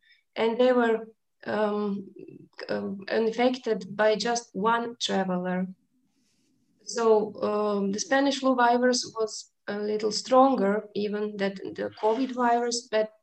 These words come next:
that doesn't mean that, um, the covid is not a pandemic. Um,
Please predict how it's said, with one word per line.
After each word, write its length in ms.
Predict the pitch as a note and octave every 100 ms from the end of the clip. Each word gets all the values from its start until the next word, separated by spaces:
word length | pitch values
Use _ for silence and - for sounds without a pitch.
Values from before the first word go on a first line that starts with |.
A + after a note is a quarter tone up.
| -
that 160 | G#3+
doesn't 340 | G#3+ G#3+ G#3+ G#3
mean 240 | G#3+ A3 G3
that, 220 | G3 G3 - - - _ - - - _ A2
um, 440 | G3+ G3 G3 G3 G3+
the 80 |
covid 440 | G#3+ A3 G#3 F#3+ F#3 _ _
is 140 | G#3+ G3+
not 320 | G#3+ G3+ G3+
a 40 | F#3
pandemic. 580 | F#3+ G3 F#3+ F3 F3 - _ _ - - _ _ _ _ _ _ _
Um, 600 | G3+ G#3 G#3 G#3 G3+ G3